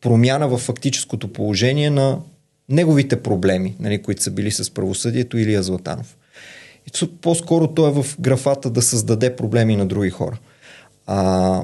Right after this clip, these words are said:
докато в списъка за бърз контрол, там, тъй като хората, които са били, а, така,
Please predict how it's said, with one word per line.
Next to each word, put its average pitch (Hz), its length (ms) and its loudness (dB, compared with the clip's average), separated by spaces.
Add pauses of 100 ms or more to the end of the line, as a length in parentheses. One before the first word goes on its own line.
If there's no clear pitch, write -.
докато 113 420 -4
в 101 100 -4
списъка - 460 -4
за 160 100 -2
бърз 151 260 -2
контрол, 156 440 0
там, 165 460 0 (380)
тъй 147 120 0
като 135 420 -4 (260)
хората, 151 480 0
които 135 260 -2
са - 160 0
били, 110 640 0 (600)
а, 95 400 -2 (1400)
така, 98 480 -2